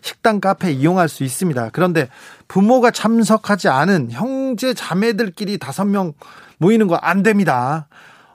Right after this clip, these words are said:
어머니, 아버지, 할머니, 할아버지 계시면 좀 더 다섯 명 이상 되는데요. 형제 자매끼리는 안 된다는 거. 네, 다시 한번 말씀드립니다.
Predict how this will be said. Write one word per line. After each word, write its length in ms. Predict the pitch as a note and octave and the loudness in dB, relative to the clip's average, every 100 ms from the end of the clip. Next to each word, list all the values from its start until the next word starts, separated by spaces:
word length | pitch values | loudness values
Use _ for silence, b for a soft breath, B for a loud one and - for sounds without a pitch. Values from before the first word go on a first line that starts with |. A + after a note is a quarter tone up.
| b - | b -10
어머니, 720 | - F3+ A#3+ C4 A3+ D#3 G2 _ _ _ _ _ _ | 0 2 4 4 4 2 -2 _ _ _ _ _ _
아버지, 540 | C3 C#3+ D3 F#3+ A3+ F#3+ b b | -2 0 -2 -4 -10 -12 b b
할머니, 440 | - C#4 C4 A#3+ | -4 0 2 2
할아버지 640 | F#3+ G3 G3+ D#3+ C3+ A#2+ - | 2 2 0 0 -2 -8 -8
계시면 640 | - G3 A3+ - A#3+ B3+ | 2 2 2 0 0 0
좀 220 | G3+ A#3+ F3+ | 2 -2 -2
더 180 | F3+ E3+ _ | -2 -4 _
다섯 220 | - E3+ | -8 -2
명 220 | G#3+ G#3+ D3+ | 0 0 -2
이상 260 | D3 F3 | -2 -2
되는데요. 580 | D3+ D3 D3+ C3+ F3+ F3 - B | 0 0 0 0 0 -2 -6 B
형제 460 | - B3+ C4 A3 C4 | -4 -2 -2 -2 -2
자매끼리는 600 | - D#3+ F#3 F#3 F3+ E3+ | -2 -2 -2 -2 -4 -2
안 140 | C3+ | -2
된다는 380 | D3 G#3+ A3+ F3+ | -2 0 2 2
거. 300 | A#2 A#2 C#3 - B B B | -2 -6 -8 -8 B B B
네, 140 | - D3 | -4 -4
다시 300 | - D#3 F#3 | -4 -4 -2
한번 160 | D#3+ | 0
말씀드립니다. 840 | C#3 A#2+ - D#3+ D3 C#3 C3 A#2 B2 | -2 -4 -4 -6 -4 -6 -6 -6 -6